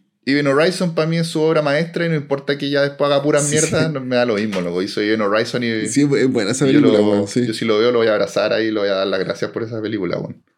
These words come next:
Speaker 2: Oye, yo creo que tiene efecto cabro chico, sí,
Speaker 1: No,
Speaker 2: weón.
Speaker 1: sí, yo me la repetí no hace tanto tiempo y me, me sigue gustando, weón. Aunque quizás es porque a mí me gusta
Speaker 2: Ah,
Speaker 1: la
Speaker 2: ya,
Speaker 1: wea
Speaker 2: weón.
Speaker 1: así, pero no sé, weón. Me encanta esa película.
Speaker 2: Ya, la raja.
Speaker 1: Sí.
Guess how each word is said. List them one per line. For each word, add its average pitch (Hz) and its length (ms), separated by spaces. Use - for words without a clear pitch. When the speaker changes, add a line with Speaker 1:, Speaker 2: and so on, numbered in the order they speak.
Speaker 2:
Oye, 131 200
yo 123 100
creo 120 140
que 117 80
tiene 120 140
efecto 117 320
cabro 85 200
chico, - 300
sí, - 160
Speaker 1:
No, 127 160
Speaker 2:
weón. 131 180
Speaker 1:
sí, 139 120
yo 135 100
me 139 80
la 139 80
repetí 131 340
no 139 80
hace 135 140
tanto 139 320
tiempo 139 300
y - 20
me, 135 120
me 123 120
sigue 120 220
gustando, 107 520
weón. 87 140
Aunque 143 220
quizás 139 320
es 151 60
porque 135 320
a 120 40
mí 120 120
me 135 100
gusta 190 220
Speaker 2:
Ah, - 40
Speaker 1:
la - 140
Speaker 2:
ya, - 0
Speaker 1:
wea 113 100
Speaker 2:
weón. 135 40
Speaker 1:
así, 131 240
pero 110 380
no 107 100
sé, - 220
weón. 87 320
Me 92 100
encanta 95 320
esa 104 140
película. 92 420
Speaker 2:
Ya, 123 240
la 101 100
raja. 101 120
Speaker 1:
Sí. 80 360